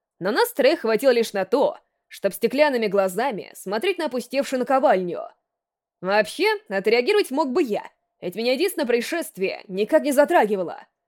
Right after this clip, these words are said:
Однако все мои мысли вышибло из головы одним единственным вопросом, точнее, возгласом изумления.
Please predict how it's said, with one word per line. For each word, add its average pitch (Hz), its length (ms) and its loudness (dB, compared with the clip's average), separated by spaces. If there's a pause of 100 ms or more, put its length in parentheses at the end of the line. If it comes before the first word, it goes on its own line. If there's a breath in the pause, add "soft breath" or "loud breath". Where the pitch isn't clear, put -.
(140)
Однако 381 360 -2
все 370 180 -2
мои 311 160 0
мысли 285 280 -4
вышибло 240 320 -4
из 214 120 0
головы 196 520 0 (440)
одним 220 360 0
единственным 320 420 -2
вопросом, 311 640 0 (360)
точнее, 196 420 0
возгласом 208 840 -2
изумления. 220 760 -2